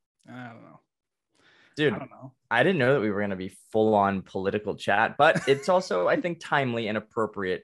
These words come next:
Speaker 2: considering I did wanna talk about yesterday. So I'm glad, uh, I'm glad
Speaker 1: Oh,
Speaker 2: we,
Speaker 1: good.
Speaker 2: we
Speaker 1: Yeah, I
Speaker 2: chatted
Speaker 1: mean,
Speaker 2: through.
Speaker 1: I mean, I'm glad, I, and I'm probably gonna call one of my friends, um, who's really active in this, have her on to talk about it because, like, you know, you just want, like, information. I think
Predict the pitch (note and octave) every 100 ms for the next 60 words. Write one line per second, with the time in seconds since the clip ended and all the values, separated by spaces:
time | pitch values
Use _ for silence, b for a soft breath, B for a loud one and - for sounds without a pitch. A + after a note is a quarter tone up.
0 | _ - G#2+ - F#2+ G2+ F#2 F2 F2 -
1 | C3 C3+ E3 E3+ B2+ B2+ B2 A#2+ E2 E2+
2 | - F#2 E2 E2+ F2+ _ _ _ _ -
3 | A2 G#2+ G#2+ A2+ A2+ A2+ A2 - G#2+ G#2
4 | A#3 G3+ C4 F#3+ C4 G3 A3+ C4+ A3+ G#2+
5 | G2+ G2+ _ _ _ G#3 C4+ C4 D4 C4+
6 | B3+ A3+ - F#3 F#3 F3+ F#3 A#3 C4+ B3
7 | G#3+ G3 F3 F#3+ F#3 F#3 E3+ F#3 F3+ D#3
8 | - A3+ F#3+ D#3 - - D3 C#3+ C#3 C#3
9 | C3+ D#3+ D3 C#3+ D#3 D3+ C#3+ - C#3 C#3
10 | C#3+ C#3+ - - - D#3 - F#3+ D#3 C3
11 | C3 - _ _ _ _ D3 D#3 C3+ C#3
12 | C3+ D#3 D3+ - C#3 C#3 C3 _ D#3+ G#3
13 | G3 G#3 A#3+ B3 C#4 G#3 F#3+ F3+ G3+ E3
14 | C3+ C#3 - A#2+ B2 F#3 F3